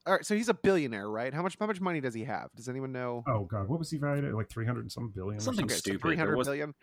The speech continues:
Speaker 3: yeah.
Speaker 1: So, so do you know in the last decade alone,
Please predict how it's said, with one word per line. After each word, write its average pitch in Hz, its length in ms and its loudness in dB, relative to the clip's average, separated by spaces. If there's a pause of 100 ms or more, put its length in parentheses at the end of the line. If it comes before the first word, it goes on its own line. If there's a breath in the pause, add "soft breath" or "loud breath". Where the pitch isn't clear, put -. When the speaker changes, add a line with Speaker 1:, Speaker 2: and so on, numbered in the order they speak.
(180 soft breath)
Speaker 3:
yeah. 90 200 0
Speaker 1:
So, 180 160 4 (220)
so - 280 2 (180)
do 185 120 -2
you 240 120 2
know 208 680 4
in 151 120 -4
the 156 100 0
last 151 340 0 (160)
decade 127 540 4
alone, 107 560 -4